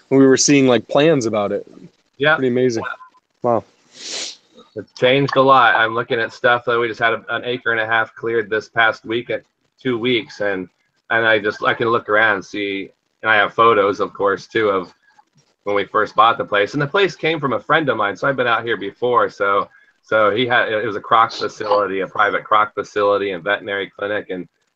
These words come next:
Speaker 2: and, and just animal menagerie that he and his wife had here. So, um, it, it was, it, it's been around w-, in, in, with the herp com-, the South Carolina herp community has known about it for many years. My ex-wife
Speaker 1: Mm-hmm.
Speaker 2: had her,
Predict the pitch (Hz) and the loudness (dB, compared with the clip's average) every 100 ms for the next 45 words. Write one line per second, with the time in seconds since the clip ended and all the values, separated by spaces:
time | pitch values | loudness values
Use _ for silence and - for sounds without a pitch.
0 | _ 95 92 90 98 92 87 90 - 107 | _ -6 -4 -6 -8 -6 -4 -6 -4 0
1 | 107 104 95 98 98 92 98 92 95 90 | 2 2 2 2 2 2 2 0 0 0
2 | 87 95 101 95 87 92 104 101 82 80 | 0 -2 -2 -2 -2 0 0 -2 -4 -4
3 | 82 85 87 87 - 82 85 85 90 _ | -6 -8 -8 -8 -6 -6 -6 -10 _ _
4 | _ 90 87 87 87 104 104 101 101 98 | _ -2 -2 -2 -6 -6 -4 -2 -2 -2
5 | 92 - - 98 - _ - - 104 - | -4 -10 -14 -10 -10 _ -14 -10 -4 2
6 | 113 104 107 110 110 104 113 - 107 - | 4 4 4 4 4 2 -4 -2 -2 -2
7 | 107 98 - 107 104 101 98 92 107 104 | -4 -4 -6 -8 -6 -4 -4 0 0 0
8 | - 101 - _ - - 160 151 151 135 | -6 -6 -6 _ -18 0 0 2 2 4
9 | 135 135 110 113 - 110 110 104 101 101 | 4 2 2 0 0 -6 -4 -4 -4 -4
10 | 95 101 98 95 98 95 92 98 98 92 | -4 -6 -6 -6 -6 -8 -8 -10 -8 -8
11 | 98 92 90 - _ _ - 131 135 131 | -6 -4 -6 -10 _ _ 0 2 2 0
12 | 123 123 123 123 113 101 110 104 | 2 2 2 0 0 2 2 0